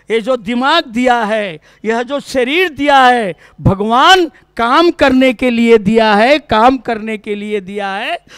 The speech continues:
श्रद्धा से काम करना चाहिए, बिना श्रद्धा का काम करना ये विनाशकारी होता है, खुद के लिए भी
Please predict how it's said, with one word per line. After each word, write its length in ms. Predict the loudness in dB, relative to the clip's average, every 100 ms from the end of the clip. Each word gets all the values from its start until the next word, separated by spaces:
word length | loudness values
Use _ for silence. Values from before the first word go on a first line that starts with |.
| -20
श्रद्धा 560 | -4 0 0 2 4 6
से 240 | 6 2
काम 340 | 2 0 0 -2
करना 400 | -6 -6 -6 -8
चाहिए, 600 | -8 -8 -6 -8 -10 -14 -20 -10 -4
बिना 380 | 0 4 4
श्रद्धा 520 | 4 0 -4 0 2 2
का 220 | 0 -4
काम 340 | -4 -4 -4
करना 600 | -6 -10 -4 2 4 4 0 _ _ -12
ये 200 | -6 -4
विनाशकारी 880 | -4 -6 -2 2 2 0 0 2 4
होता 400 | 4 2 0 -4
है, 380 | 0 0 0 -4 -10 _
खुद 260 | 0 0 0 -4
के 180 | -2 0
लिए 340 | 0 0 0
भी 320 | 0 -4 -8